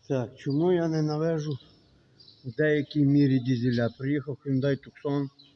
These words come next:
Каже, щось в мене не заводиться. Дивіться, спускаю масло. Бо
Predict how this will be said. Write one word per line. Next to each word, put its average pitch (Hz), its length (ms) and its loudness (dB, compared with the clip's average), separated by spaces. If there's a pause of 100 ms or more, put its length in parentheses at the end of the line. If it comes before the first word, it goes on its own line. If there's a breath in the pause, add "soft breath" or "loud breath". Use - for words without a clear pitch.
(1500 soft breath)
Каже, 196 280 4
щось 202 280 0
в 240 40 0
мене 220 420 4 (1000 loud breath)
не 165 220 -4
заводиться. 160 680 -2 (1500)
Дивіться, 120 440 -6 (1040)
спускаю 151 680 -4
масло. 147 520 -4 (1040)
Бо 117 280 -8